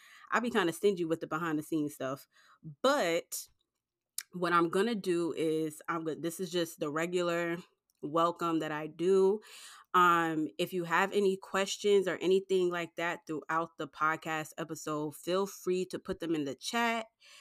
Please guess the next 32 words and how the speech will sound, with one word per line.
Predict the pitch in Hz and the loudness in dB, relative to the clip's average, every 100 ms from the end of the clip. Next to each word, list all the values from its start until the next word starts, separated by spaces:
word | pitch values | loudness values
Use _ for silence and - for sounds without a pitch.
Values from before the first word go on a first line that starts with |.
| - _ _ - | -20 _ _ 0
Um, | 185 180 175 170 170 170 165 165 160 _ - | 2 4 2 0 0 0 0 -2 -6 _ -2
and | 180 175 | 0 2
then | 170 165 165 165 _ | 0 2 0 -2 _
we'll | - 190 | -2 -2
just | 196 190 190 - 175 | 0 -2 -2 -4 0
answer | 185 185 185 | 0 0 0
them | 185 185 180 180 - _ _ _ _ _ _ | 2 2 2 2 -2 _ _ _ _ _ _
however | - 160 170 175 175 | 0 2 2 0 -2
the | 160 | 0
Holy | 175 175 | 0 -2
Spirit | - 175 160 147 | -2 0 0 0
leads. | 156 202 202 202 202 160 | -2 0 2 2 4 4
We | 190 | 4
may | 185 | 4
have | 170 175 170 | 2 0 -2
already | 165 165 160 - | 0 -2 -4 -4
answered | 180 175 165 | -4 -4 -4
your | 170 | -4
question, | 190 170 180 165 | -2 -2 0 -2
even | 165 165 | 0 -2
if | 160 147 | -4 -6
it's | - | -6
in | 170 175 | 0 0
the | |
chat, | 170 - 196 185 185 - _ _ _ - | -2 0 2 4 2 -2 _ _ _ -12
'cause | 151 | -8
you | 156 | -4
know | 160 | -2
how | 165 156 | 0 0
Holy | 170 165 | 0 -2
Spirit | 165 - 165 165 | -4 -6 -4 -2
is. | 165 160 156 - | -2 -2 -4 -10